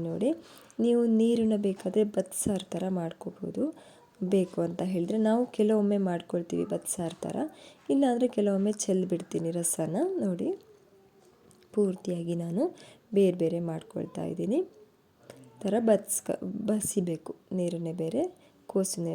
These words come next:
ಬೇರೆ ಬಸ್ದು ಇಟ್ಕೋಬೇಕು. ಮತ್ತು ನಾನು ಪಲ್ಯಕ್ಕೆ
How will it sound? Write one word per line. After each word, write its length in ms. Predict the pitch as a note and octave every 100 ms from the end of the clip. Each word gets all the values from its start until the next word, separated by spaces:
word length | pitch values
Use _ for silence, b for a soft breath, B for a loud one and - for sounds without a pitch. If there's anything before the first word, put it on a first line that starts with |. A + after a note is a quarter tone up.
| F3
ಬೇರೆ 140 | F3 E3+ F#3+
ಬಸ್ದು 360 | E3+ - - E4+ - _ _ _ _ _ _ _ _ - - B3+
ಇಟ್ಕೋಬೇಕು. 560 | G3 - F3 E3 E3 C#4 F4 B B -
ಮತ್ತು 180 | D4 D4+ D4
ನಾನು 200 | B3+ B3+ E4 E4
ಪಲ್ಯಕ್ಕೆ 400 | A#3+ A3 A3 A3+